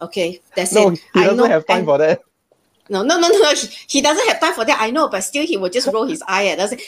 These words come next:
Speaker 1: And that look, ah, we know already. And that is a signal. So we say, "Okay, leave him alone to do what he needs to. Let him chong first. Let him chong first." You know, chong,
Speaker 2: <laughs>
Speaker 1: chong swa, chong si, or whatever, chong, all the chong first. Then we down there, lah. You see, it's, it's just like,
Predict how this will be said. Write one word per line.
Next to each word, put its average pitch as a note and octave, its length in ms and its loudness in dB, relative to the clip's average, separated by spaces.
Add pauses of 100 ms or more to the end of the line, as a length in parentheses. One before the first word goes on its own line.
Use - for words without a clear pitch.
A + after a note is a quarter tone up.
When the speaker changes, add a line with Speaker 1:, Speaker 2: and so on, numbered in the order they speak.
(120)
Speaker 1:
And B3+ 200 0
that A3+ 180 -2
look, D4+ 240 0
ah, B3+ 160 2
we A3 100 -6
know F#3 180 -2 (120)
already. C#3 340 -10 (220)
And A#3 100 -2
that - 140 0
is B3 80 -6
a F#3+ 60 -4
signal. G#3 480 -4 (100)
So E4 220 -2
we C4+ 100 -2
say, C4+ 320 0
"Okay, C#4+ 180 2
leave E4 220 4
him F#4+ 140 2
alone C#4 260 2
to A3+ 80 2
do C#4+ 100 0
what C#4 160 0
he A3 80 -4
needs A#3+ 220 -6
to. A3 80 -6
Let B3+ 180 0
him C#4+ 140 -2
chong B3+ 260 -4
first. A3 300 -6
Let C4+ 140 -2
him C#4+ 180 -4
chong B3 260 -4
first." A3 280 -8 (100)
You G#3+ 80 -6
know, C#4+ 100 -4 (180)
chong, D4+ 420 2
Speaker 2:
<laughs> - 100 -16
Speaker 1:
chong C#4 240 2
swa, D#4 420 2
chong B3 300 0
si, C#4 280 -2
or F#3 120 2
whatever, G3 340 -2
chong, A3 300 -6
all G#3+ 160 -2
the D#3+ 100 -8
chong - 300 -4
first. - 420 -10
Then D4 140 4
we G3+ 160 4
down G#3+ 240 0
there, A#3+ 180 0
lah. G3 200 -6 (320)
You B3+ 80 -10
see, E4+ 280 -4 (140)
it's, F#4+ 220 0
it's G#4 140 2
just C#5+ 200 2
like, - 140 0